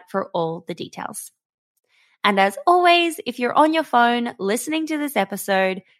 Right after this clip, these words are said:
take a quick screenshot of the podcast and share it to your Instagram stories or leave us a review in your podcast app to help other ears find us. And of course, you are always welcome to slide into my D Ms or my inbox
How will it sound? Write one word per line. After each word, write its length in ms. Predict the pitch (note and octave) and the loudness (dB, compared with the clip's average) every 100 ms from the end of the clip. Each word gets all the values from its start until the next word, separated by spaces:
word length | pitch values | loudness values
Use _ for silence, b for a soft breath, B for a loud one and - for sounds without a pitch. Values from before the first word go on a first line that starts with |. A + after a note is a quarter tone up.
| _ | _
take 220 | - C4 | -4 -4
a 60 | D#4+ | -4
quick 220 | F4+ F4+ | -4 -6
screenshot 600 | - G#3+ G3+ G3 G3 G3 | -8 -4 -4 -2 0 0
of 160 | F#3+ F#3 | -2 -8
the 80 | |
podcast 600 | F#3 E3 E3+ E3+ F3 F3+ - - | -6 -6 -4 -2 -2 -4 -8 -10
and 160 | F#3+ | -8
share 300 | - - F#3+ | -4 0 0
it 120 | C#4 | 0
to 80 | - | -4
your 140 | D4+ C4+ | -6 -4
Instagram 500 | B3+ - C4+ C4 B3+ | -6 -4 0 0 -2
stories 640 | - E3+ E3+ E3 F3 - b b b - | -4 0 0 0 -4 -10 b b b -4
or 80 | |
leave 220 | F#3+ G#3+ B3 | -2 0 0
us 180 | C4 | 0
a 80 | C#4+ | 0
review 480 | C#4 A3+ F3+ F3 E3+ | 0 0 0 0 0
in 160 | - F#3 | -4 -6
your 100 | F3+ | -4
podcast 520 | E3 E3 E3 E3 - | -4 -2 -2 -2 0
app 280 | - D#3+ - _ _ - | 2 2 0 _ _ -4
to 80 | |
help 200 | F#3 F3 - | 0 0 2
other 240 | D#3+ D3+ | 0 0
ears 180 | D3+ - | -6 -6
find 240 | - - | -6 -4
us. 280 | - - - _ _ _ _ _ _ _ | -6 -8 -14 _ _ _ _ _ _ _
And 120 | F#3 | -8
of 100 | D#3+ | -6
course, 420 | - F4 E4+ - - _ | 0 2 2 -2 -16 _
you 160 | - F#3 | -10 -4
are 260 | F3+ E3+ - - | -2 -2 -4 2
always 460 | A3+ D4 D#4 D#4 A#3 | 6 8 6 4 0
welcome 540 | F#3 F#3 F3+ F3+ F3+ - | -2 -2 -4 -4 -6 -10
to 100 | F#3+ | -10
slide 320 | - F3+ E3+ | 0 2 2
into 220 | F3 E3+ | -2 -8
my 120 | F3 E3 | -8 -6
D 220 | G#3+ B3 | -2 2
Ms 420 | D4 D4 D4 - - | 4 2 -2 -4 -2
or 120 | G3+ | -2
my 160 | G3 - | -4 -4
inbox 460 | C4 B3 D3 - | 0 2 2 -2